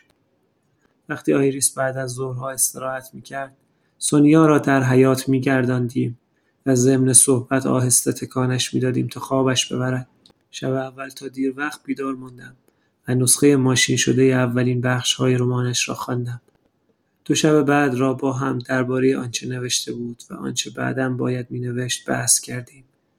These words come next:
روزها آفتابی و برای آن وقت سال نسبتاً گرم بود. روی هم رفته همه چیز عالی بود. در آن هنگام فقط یک سوم کتاب نوشته شده بود و بخشی که خواندم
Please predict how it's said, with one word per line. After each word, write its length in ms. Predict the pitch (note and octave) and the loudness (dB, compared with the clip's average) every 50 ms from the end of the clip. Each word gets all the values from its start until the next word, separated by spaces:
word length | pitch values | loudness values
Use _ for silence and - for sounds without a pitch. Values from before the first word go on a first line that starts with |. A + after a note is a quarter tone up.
| _ _ _ _ _ _ _ _ _ _ _ | _ _ _ _ _ _ _ _ _ _ _
روزها 340 | - D#3 D#3 - - E3 E3+ | 2 4 6 6 6 6 4
آفتابی 640 | F3+ D#3+ C#3+ C3+ - - - C#3 C3+ B2 B2+ D3 | 4 4 2 0 -2 -4 -2 0 0 2 4 4
و 120 | D3 C#3+ B2+ | 2 2 0
برای 360 | B2+ B2+ B2 B2 C3+ C3+ C3+ | -2 -4 -6 -6 -4 -6 -6
آن 260 | D3+ D#3 C3+ C3 B2+ | -6 -6 -6 -6 -8
وقت 340 | A#2+ B2 A#2+ - - - - | -8 -10 -12 -16 -18 -10 -4
سال 400 | - - - C#3 C3+ C3 B2+ B2 | -2 -2 -2 -2 -4 -6 -6 -8
نسبتاً 500 | B2 B2 A#2+ - - - - - C3 B2+ | -6 -4 -4 -4 -4 -6 -14 -18 -16 -14
گرم 460 | B2+ B2+ B2 B2+ B2+ B2+ B2+ B2 A#2+ | -14 -14 -12 -10 -8 -6 -6 -6 -8
بود. 260 | A2 - - - _ _ _ _ _ _ _ _ _ _ _ - - | -10 -12 -16 -20 _ _ _ _ _ _ _ _ _ _ _ 0 2
روی 120 | C#3+ C3+ | 4 4
هم 200 | C3+ C3+ C3 C3 | 6 4 4 2
رفته 360 | C3+ C3 C3 - D3 D3 C#3+ | 2 0 0 0 2 2 2
همه 280 | C3 B2+ C#3 C3+ D3 C#3 | 0 0 0 0 0 0
چیز 320 | C3+ - - C3+ B2 - | 0 0 0 0 0 0
عالی 300 | - D3 B2+ A#2+ A#2 B2+ | -2 -2 0 0 0 0
بود. 340 | A#2+ A#2 B2 B2 - _ _ _ _ _ _ _ _ _ _ _ _ _ _ | -2 -4 -6 -10 -12 _ _ _ _ _ _ _ _ _ _ _ _ _ _
در 160 | - C#3 C#3 C#3+ | -4 0 0 2
آن 100 | C#3+ C#3 | 2 2
هنگام 360 | C#3+ C3+ C3+ C#3 C#3+ C#3 B2+ | 2 2 4 4 2 2 0
فقط 340 | C3+ - D3 C#3 D3+ D3 C#3+ | -2 -4 -2 -2 0 2 4
یک 220 | D3 D3+ D3 - | 4 4 4 2
سوم 360 | - - C3 A#2+ B2+ B2+ B2+ | 0 0 0 -2 -2 -2 -4
کتاب 400 | B2+ - C3 B2 C3+ B2+ B2 B2 - | -4 -6 -6 -4 -2 -2 -2 -4 -4
نوشته 320 | C3+ B2+ B2+ - - - | -4 -2 -2 -2 -4 -4
شده 240 | - - - B2+ B2+ | -6 -6 -4 -4 -4
بود 240 | B2 B2 B2 B2 - - | -4 -4 -6 -8 -8 -6
و 220 | C3+ C3 - - - | -6 -6 -6 -6 -4
بخشی 300 | E3+ D#3+ - - - - | -4 -4 -2 -4 -4 -6
که 120 | - - | -8 -10
خواندم 480 | - - D3 C3+ C3 C3 C3+ C#3 C#3 | -8 -6 -4 -2 0 0 -2 -2 -4